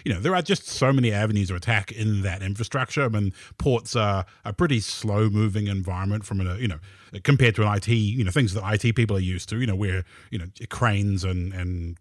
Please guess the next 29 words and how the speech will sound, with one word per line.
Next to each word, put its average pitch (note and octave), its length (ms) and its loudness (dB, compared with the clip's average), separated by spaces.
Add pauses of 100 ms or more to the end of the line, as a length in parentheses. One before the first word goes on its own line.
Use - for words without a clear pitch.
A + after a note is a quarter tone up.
(240)
container G#2+ 460 -2
handling G#2+ 480 -2
equipment A2 360 -4
is F#2+ 60 -4
probably G3 240 0
expected D3+ 380 -4
to A#2+ 60 -2
last E3+ 300 -6
twenty G2 220 -2
years. A2 420 -4
It's C3 140 -8
not, D3 240 0 (240)
you A2 80 -2
know, F#2+ 80 -2
a G2+ 60 -4
thing G#2+ 180 -2
you G2 140 -2
patch A#2 300 -4
every G2+ 200 0
three G2+ 140 0
months G2 280 -2
and F#2 140 -6
throw G#2+ 120 -4
out F#2+ 160 -4
and F#2+ 100 -6
get F#2 100 -6
a - 20 -4
new B2 180 0
one. G2 260 -6